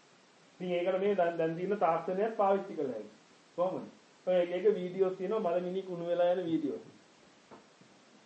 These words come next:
ඔය තියෙනවා හියුමන් බොඩි ෆාම් කියලා. කොහේ හරි රටක.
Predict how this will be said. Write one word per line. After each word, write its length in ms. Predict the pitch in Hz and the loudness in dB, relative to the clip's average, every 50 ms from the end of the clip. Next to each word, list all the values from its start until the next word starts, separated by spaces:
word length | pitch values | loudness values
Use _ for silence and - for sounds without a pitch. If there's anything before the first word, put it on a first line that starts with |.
| - - - 160 165 160 156 160 131 117 - - - | -20 -12 -8 -6 -4 -4 -4 -4 -6 -8 -10 -14 -8
ඔය 140 | - 156 165 | -4 -2 -2
තියෙනවා 300 | 151 156 160 170 190 190 | 0 0 0 0 0 0
හියුමන් 380 | 175 170 160 160 170 175 175 165 | 0 2 0 0 0 -2 -2 0
බොඩි 200 | 160 160 160 160 | 0 2 2 2
ෆාම් 240 | 160 170 165 170 170 170 | 2 2 2 0 0 -2
කියලා. 280 | 160 180 175 190 - - - - - - - - _ _ _ _ _ - - - - - - _ _ _ - - | -4 -4 -4 -4 -4 -6 -10 -20 -20 -20 -20 -20 _ _ _ _ _ -20 -20 -20 -20 -20 -20 _ _ _ -20 -20
කොහේ 260 | - - 160 156 156 | -10 -4 -4 -2 -2
හරි 160 | 156 156 160 | -2 -2 -2
රටක. 220 | 151 151 165 160 | 0 0 -2 -4